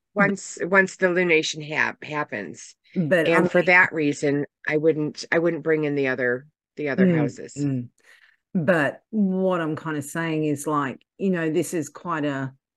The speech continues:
Speaker 2: mischievous and maybe kind of a little bit underhanded sounding moon mansion. If you have planets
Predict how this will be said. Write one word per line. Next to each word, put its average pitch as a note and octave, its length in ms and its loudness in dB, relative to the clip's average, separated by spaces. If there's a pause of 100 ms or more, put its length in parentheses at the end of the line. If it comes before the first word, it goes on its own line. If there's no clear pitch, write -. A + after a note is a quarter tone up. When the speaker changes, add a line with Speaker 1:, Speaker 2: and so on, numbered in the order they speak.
(100)
Speaker 2:
mischievous D#3+ 960 -2
and D3+ 120 -2
maybe C#3+ 340 -2
kind C#3 320 -6
of C#3 240 -6
a - 100 -10
little D#3 200 -2
bit C#3 260 -6
underhanded D3 920 -6 (140)
sounding C3+ 720 -4
moon D3+ 360 -2
mansion. B2+ 600 -6 (580)
If F3 200 0
you G3 160 4
have C#3 300 -2
planets - 760 -4